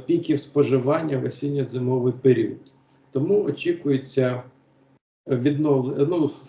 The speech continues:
в-, вересень, ж-, жовтень прогнозується стабільний, а ось листопад, чи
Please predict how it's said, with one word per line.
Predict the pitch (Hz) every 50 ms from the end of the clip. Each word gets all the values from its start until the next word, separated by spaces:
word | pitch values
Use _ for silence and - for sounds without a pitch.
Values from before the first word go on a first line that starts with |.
| - -
в-, | - 143 139 139 139 135 135 135 135 127
вересень, | 147 156 143 143 135 - - 147 139 123
ж-, | 117 131 - -
жовтень | 117 135 160 143 - - 131 127 123 -
прогнозується | 139 139 117 135 135 117 127 135 131 120 117 131 123
стабільний, | - - - 143 139 151 208 226 208 202 190 170 - - -
а | 131 135 135 135 - - - - _ _ _ _ -
ось | 135 135 135 - 143
листопад, | 143 143 143 - - - 196 214 208 208 - - - -
чи | - 135 131 131 131 123 -